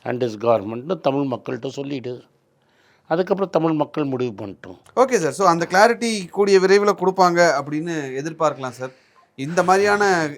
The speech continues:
Speaker 2: இதுக்கு அவங்க பதில் சொல்லாம இருக்கிறது ஒரு பெரும் அளவுல ஒரு கன்ஃபியூஷனை ஏற்படுத்துது.
Speaker 1: நான் ரெண்டே கன்ஃபியூஷன். நீ ஏன் போய் இன்னும்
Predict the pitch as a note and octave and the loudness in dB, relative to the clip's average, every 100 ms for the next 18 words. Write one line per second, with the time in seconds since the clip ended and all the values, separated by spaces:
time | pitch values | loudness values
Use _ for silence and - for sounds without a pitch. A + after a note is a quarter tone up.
0 | - C#3+ D#3 D#3 D#3 D3 D#3 A3 A#3+ G#3 | -12 -10 -6 -4 -4 -2 0 0 -4 0
1 | G#3+ A#3+ A3+ A3 G#3 G#3 D4 - _ _ | 2 2 0 -2 -4 -2 -4 -6 _ _
2 | D#3 D#3+ G3 A3+ C#4+ D4 C#4 B3 B3 C4+ | -6 -2 4 4 4 2 2 2 2 4
3 | A3 F#3 F3+ G3 G#3+ G3 F#3 E3+ F#3 E3 | 4 0 -6 -6 -12 -8 -6 -4 -4 -6
4 | D#3 - A2 A2+ A2 A#2+ B2 C3 C#3+ C3 | -6 0 2 2 0 -2 2 2 0 -2
5 | G#2+ F2+ F2+ - - A2+ A#2 A2+ B2+ D3 | -6 -10 -16 -18 -16 -8 -6 -2 0 -2
6 | A2+ A#2+ A#2+ B2 G#2+ G#2+ A#2 B2+ | -2 -6 -4 -4 -6 -6 -8 -8